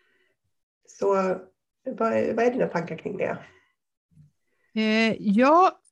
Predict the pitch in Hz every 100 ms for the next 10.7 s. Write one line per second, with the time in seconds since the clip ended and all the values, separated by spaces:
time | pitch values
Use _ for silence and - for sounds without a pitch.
0 | _ - 254 - 349 320 - 381 262 240
1 | - 208 - 196 196 185 - 175 - -
2 | 175 170 170 165 160 165 165 233 208 240
3 | - 330 - - _ - - _ - 220
4 | 262 - - _ _ - 247 220 359 359
5 | 262 226 233 220 220 - 285 - - -
6 | 240 175 190 170 202 170 - 180 180 170
7 | _ 175 165 - _ _ _ 185 175 160
8 | 170 185 - 180 170 185 165 - 233 311
9 | 170 - 170 156 160 151 165 - 175 170
10 | 185 175 175 180 170 170